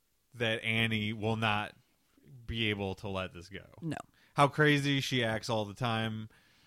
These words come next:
Speaker 1: Um,
Speaker 2: Well, this just sends her over the edge.
Speaker 1: Oh, yeah,
Speaker 2: She,
Speaker 1: absolutely.
Speaker 2: she
Speaker 1: Like,
Speaker 2: goes even crazier.
Speaker 1: we thought the total shutdown was bad.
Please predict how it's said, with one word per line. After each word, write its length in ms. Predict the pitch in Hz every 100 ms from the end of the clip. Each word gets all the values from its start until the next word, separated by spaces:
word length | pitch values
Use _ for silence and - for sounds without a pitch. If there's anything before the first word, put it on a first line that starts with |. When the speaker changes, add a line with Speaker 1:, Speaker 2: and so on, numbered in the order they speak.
| _ _ 110
Speaker 1:
Um, 480 | 98 95 92 90 -
Speaker 2:
Well, 140 | 180 180
this 260 | 202 -
just 180 | 180 -
sends 260 | 165 156 147
her 140 | 139
over 160 | 135 127
the 140 | 135
edge. 360 | 139 113 107 -
Speaker 1:
Oh, 120 | 147
yeah, 260 | 120 110 101
Speaker 2:
She, 40 |
Speaker 1:
absolutely. 340 | 107 107 104 196
Speaker 2:
she 100 | 185
Speaker 1:
Like, 140 | -
Speaker 2:
goes 180 | 233 208
even 220 | 208 175
crazier. 340 | 175 180 160 156
Speaker 1:
we 100 | 185
thought 420 | 196 190 202 143
the 440 | 135 131 123 139 - _
total 300 | 143 135 123
shutdown 520 | - 135 127 113 104
was 100 | 101 95
bad. 400 | 104 95 95